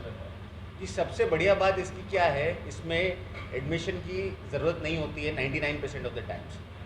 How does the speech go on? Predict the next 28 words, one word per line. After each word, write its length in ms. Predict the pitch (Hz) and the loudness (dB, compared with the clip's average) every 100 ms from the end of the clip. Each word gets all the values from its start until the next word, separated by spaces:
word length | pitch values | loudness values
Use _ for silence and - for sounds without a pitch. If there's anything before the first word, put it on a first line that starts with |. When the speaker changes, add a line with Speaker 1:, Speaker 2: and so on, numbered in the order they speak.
| - | -4
Speaker 2:
पेशेंट 420 | 160 - 180 170 - | -2 0 -2 -2 -2
आता 320 | 123 - 170 | 0 4 6
है, 600 | 156 160 170 185 - - - - | 6 6 6 4 0 -8 -12 -10
सुबह 440 | - - 165 180 | -10 -6 2 6
आपके 220 | 170 147 175 | 6 4 -2
क्लिनिक 360 | 151 156 165 | -2 -4 -4
पहुंचता 360 | 143 123 - 95 | -4 -4 -4 -6
है, 120 | 90 | -4
अगर 180 | 95 160 | -2 -2
पीआरपी 540 | 165 170 175 175 202 | 0 6 6 6 2
है 240 | 165 170 175 | 2 2 2
तो 60 | |
खून 300 | 190 185 190 | -2 0 0
लिया 220 | 180 175 | 4 4
जाता 300 | 170 165 160 | 6 4 4
है, 160 | 175 156 | 2 0
बीस 200 | 170 - 185 | -2 -6 -6
मिनट 180 | 175 | -4
में 160 | 170 180 | -4 -2
पीआरपी 360 | 156 143 - 165 | 0 0 0 0
रेडी 240 | 131 135 | 0 0
होता 260 | 120 98 - | -4 -4 -8
है। 80 | 92 - - - | -10 -12 -12 -6
प्रोसीजर 440 | 165 185 196 196 | -4 2 4 4
करने 240 | 190 175 180 | 4 2 0
के 120 | 185 | 2
लिए 180 | 190 - - - - | 2 0 -6 -12 -10
और 340 | - 151 160 | -8 0 6